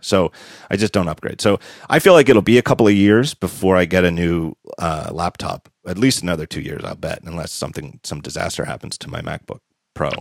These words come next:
Speaker 1: Uh,
Speaker 2: so
Speaker 1: and when
Speaker 2: it
Speaker 1: that happens, I expect that I will buy the MacBook One port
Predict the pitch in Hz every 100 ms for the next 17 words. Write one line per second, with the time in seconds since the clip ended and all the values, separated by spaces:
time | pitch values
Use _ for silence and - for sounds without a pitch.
0 | 156 156 107 104 127 127 135 156 170 151
1 | 151 151 175 - 113 107 - - - 95
2 | 90 82 87 87 82 82 85 - 80 -
3 | 73 - -